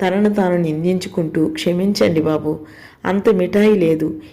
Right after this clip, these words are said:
ఈసారికి రామయ్య కొట్టులో కొనుక్కోండి" అని చెప్పి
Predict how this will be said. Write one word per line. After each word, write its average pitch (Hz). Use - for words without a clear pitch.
ఈసారికి 208
రామయ్య 196
కొట్టులో 190
కొనుక్కోండి" 165
అని 170
చెప్పి 160